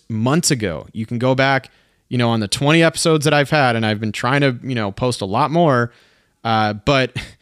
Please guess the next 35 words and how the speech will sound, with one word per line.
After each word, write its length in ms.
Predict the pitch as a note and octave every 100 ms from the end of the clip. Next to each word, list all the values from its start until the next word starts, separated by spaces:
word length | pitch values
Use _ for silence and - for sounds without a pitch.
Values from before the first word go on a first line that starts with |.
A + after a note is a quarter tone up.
| -
<laughs> 320 | _ _ _
you 100 | C3+
know, 200 | C3 A#2
on 180 | A#2+ A#2+
the 60 |
twenty 380 | A2 - E3+ F#3
episodes 480 | E3 D#3+ C#3+ D3+ C3+
that 120 | C3
I 100 | B2
have, 380 | A#2 D3+ B2 G2+
I've 200 | A2+ G#2+
been 100 | A2+
telling, 440 | G#2+ - F3 D3 A2+ -
uh, 100 | -
you 160 | F2+ B2
know, 160 | A2+
you 220 | G#2+ D3+
guys 320 | E3 D3 D3 C3
and 140 | G#2+
everybody, 640 | C#3 E3+ C#3 G#2 F#2+ F#2 - _ _ _
including 340 | B2 - D#3+ E3
the 80 | C3+
people 240 | D#3+ C#3+
at 140 | C3
my 100 | F#2
fucking 400 | G2+ - D3 B2+
job 380 | G2+ A#2+ C#3 C3
where 100 | A2+
I 200 | E2+ C3+
get 160 | C#3+ C3+
in 100 | G#2
trouble 340 | - F#3+ D3
for 140 | - G2
that 180 | E2
shit. 320 | - A2 E2